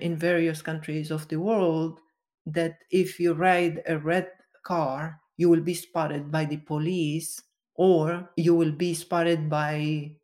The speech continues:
thieves. For instance, in Brazil,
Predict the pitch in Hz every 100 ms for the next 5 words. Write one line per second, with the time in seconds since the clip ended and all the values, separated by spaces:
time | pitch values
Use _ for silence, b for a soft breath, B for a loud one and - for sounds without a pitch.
0 | _ _ - 269 254 131 - - - -
1 | - 196 190 190 190 180 170 - - 180
2 | 175 170 170 170 _ - 175 160 226 262
3 | 170 160 180 190